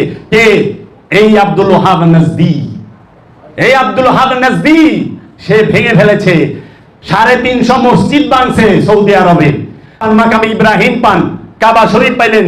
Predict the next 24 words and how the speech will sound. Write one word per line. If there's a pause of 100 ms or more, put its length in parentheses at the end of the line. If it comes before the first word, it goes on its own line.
মহানবীর
বাড়িটা
পান
না
কেন? (1700)
মহানবীর
ঘর (100)
কোথায়, (800)
সেটা
পান
না
কেন? (1080)
কি
ব্যাপার? (260)
একবারও
তো
জিগাইলেন
না
মক্কা (420)
ঘরে, (160)
মক্কা
শরীফে (380)
মহানবীর
আবির্ভাব,